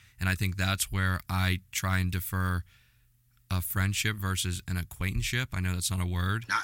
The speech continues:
Speaker 2: now, now I get, okay, now it's rolling. Okay, I get that point. So let's talk about that. So, um, okay, so let's just say I met a guy in kindergarten, right? Been boys forever,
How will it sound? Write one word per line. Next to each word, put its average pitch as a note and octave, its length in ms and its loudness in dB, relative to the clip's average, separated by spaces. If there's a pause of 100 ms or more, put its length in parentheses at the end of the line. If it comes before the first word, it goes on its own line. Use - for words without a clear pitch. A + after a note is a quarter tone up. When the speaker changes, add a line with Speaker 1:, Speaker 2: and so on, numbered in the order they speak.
Speaker 2:
now, A2 180 2
now A2 400 0
I G2+ 100 2
get, F#2+ 280 0
okay, F#2 200 0
now G2+ 200 2
it's G2 100 -4
rolling. F#2 380 0
Okay, - 200 -2
I F3 100 2
get F2+ 180 -2
that - 220 0
point. E2+ 180 0
So - 80 0
let's - 160 0
talk F#2+ 160 -2
about E2 220 -4
that. C#3+ 160 -4 (400)
So, G2 520 -2 (400)
um, F2 480 0 (800)
okay, F3 280 -2
so - 140 -2
let's C3+ 140 2
just - 20 4
say B2 260 0 (140)
I G2+ 80 0
met F#2+ 120 2
a F#2+ 60 0
guy E2+ 180 0
in E2+ 60 2
kindergarten, D#2+ 500 -4
right? D#2+ 200 0 (180)
Been G2+ 240 2
boys F#2+ 460 0
forever, - 920 -4